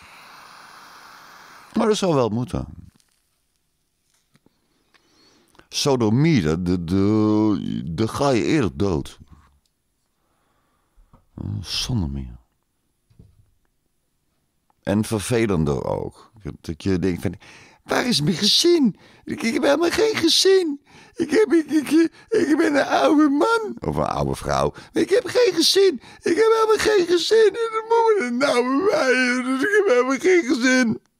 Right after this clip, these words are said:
Ja, precies. Dan heb je toch de ouderenzorg. Ja, doei.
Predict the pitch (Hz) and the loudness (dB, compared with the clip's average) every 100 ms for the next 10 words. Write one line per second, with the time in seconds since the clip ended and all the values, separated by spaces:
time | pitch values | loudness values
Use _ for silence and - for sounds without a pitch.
0 | _ _ - 107 85 90 107 92 - - | _ _ -2 -2 -2 -2 0 0 -2 -12
1 | - _ - 131 120 120 110 76 90 117 | -20 _ 0 0 0 0 0 2 2 0
2 | 107 98 98 82 85 98 - 58 78 87 | 0 -2 0 0 0 -4 -6 -2 -2 2
3 | 139 196 185 170 160 156 151 151 | 2 4 4 4 4 2 2 2